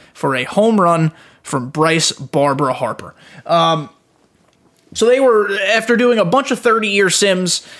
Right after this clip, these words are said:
just to see the trends, they were not satisfied with the results they found. So that's when they decided to make performance less drastic of a, of an impact,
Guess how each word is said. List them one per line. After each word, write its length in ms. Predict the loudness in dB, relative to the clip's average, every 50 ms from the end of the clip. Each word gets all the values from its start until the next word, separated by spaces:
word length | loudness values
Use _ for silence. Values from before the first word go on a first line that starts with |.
| -18 -6
just 220 | -4 -4 -2 -2 -2
to 60 | -2
see 200 | -2 0 0 0
the 80 | -2 -2
trends, 380 | 0 0 0 2 2 2 2
they 100 | 2 2
were 120 | 2 2 2
not 220 | 2 0 0 0
satisfied 540 | 0 0 0 -2 -2 -2 0 0 0 2 0
with 80 | -2
the 80 | -4 -4
results 360 | -4 -2 -2 -2 -2 -2 -2
they 120 | -2 -2 -2
found. 380 | 0 0 0 0 0 -2 -6 -10 -18 -20 -20 -20 -20 -20 _
So 400 | -2 0 2 2 2 2 0 -2 -2
that's 300 | -2 -2 0 0 0 0
when 200 | 0 2 2 2
they 120 | 2 2
decided 360 | 2 0 0 2 0 0 0 0
to 80 | 0
make 220 | 0 -2 -2 -2 -4
performance 560 | -6 -6 -4 -2 0 0 0 0 0 -2 0
less 240 | 0 0 0 0 -4
drastic 720 | -4 -4 -2 -2 -2 -2 -2 -2 -2 -4 -4 -10 -18 _ _ _ _ _ _ _ _ _ _ -2
of 160 | 0 2 2
a, 40 | 2
of 220 | 0 0 -2 -2
an 80 | -2 -2
impact, 580 | -2 -2 -2 -2 -2 -2 -2 -4 -6 -10 -16